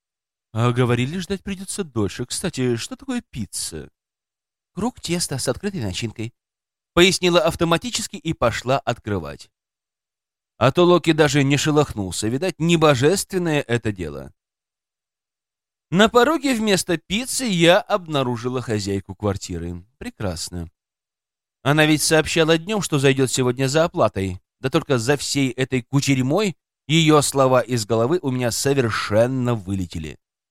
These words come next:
Конечно, заходила Людмила Яковлевна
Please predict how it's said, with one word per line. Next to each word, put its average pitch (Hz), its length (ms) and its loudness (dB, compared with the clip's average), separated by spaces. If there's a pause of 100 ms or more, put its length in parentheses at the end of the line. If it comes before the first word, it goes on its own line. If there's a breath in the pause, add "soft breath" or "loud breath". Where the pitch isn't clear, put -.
(540)
Конечно, 202 580 2
заходила 180 640 2
Людмила 135 460 2
Яковлевна 175 920 2